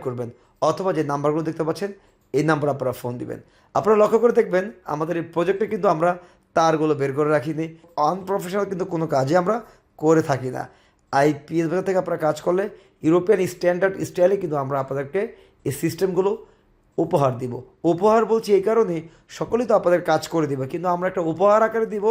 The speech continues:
যাতে করে লম্বা সময় আপনারা এই সিস্টেম থেকে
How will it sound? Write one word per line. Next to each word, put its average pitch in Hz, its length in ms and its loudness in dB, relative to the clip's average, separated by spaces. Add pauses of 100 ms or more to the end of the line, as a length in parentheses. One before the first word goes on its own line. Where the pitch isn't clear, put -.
(540)
যাতে 185 260 2
করে 208 120 2 (100)
লম্বা 202 320 4 (120)
সময় 180 300 2 (440)
আপনারা 180 360 2
এই 160 40 2 (100)
সিস্টেম 202 300 -2 (100)
থেকে 190 180 0